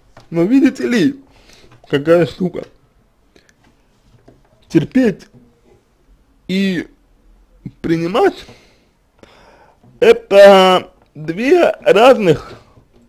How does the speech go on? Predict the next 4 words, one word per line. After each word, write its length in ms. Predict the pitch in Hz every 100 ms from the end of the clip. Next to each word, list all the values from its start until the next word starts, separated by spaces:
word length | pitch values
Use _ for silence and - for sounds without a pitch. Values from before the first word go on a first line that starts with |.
| _ _ _ _ _ _ _ _
категории. 600 | - 165 202 247 160 - _ _ _ _ _ _ _ _ _ _ _ _ _ _ _ _ _ _ _ _ _ _ _ _ _ _ _ _
Терпеть — 580 | 170 180 - 339 - - - _ _ _ _ _ _ _ _ _ -
это 260 | 277 247
значит 520 | 170 226 196 190 -